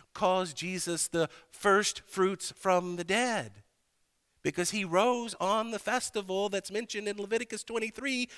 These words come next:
called first fruits. It was a first fruit festival.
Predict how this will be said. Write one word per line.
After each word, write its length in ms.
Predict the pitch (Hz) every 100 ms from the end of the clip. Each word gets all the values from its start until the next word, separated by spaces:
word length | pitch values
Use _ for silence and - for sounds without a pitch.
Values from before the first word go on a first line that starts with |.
| - -
called 400 | 262 269 262 -
first 440 | 254 285 277 -
fruits. 1000 | - 330 320 269 - - - - - - _ _ _ _ _ _ _ _ _
It 200 | 254 247
was 220 | 247 240
a 140 | 220 262
first 380 | - 277 - -
fruit 300 | 277 269 - _
festival. 720 | - 247 - 208 170 151 120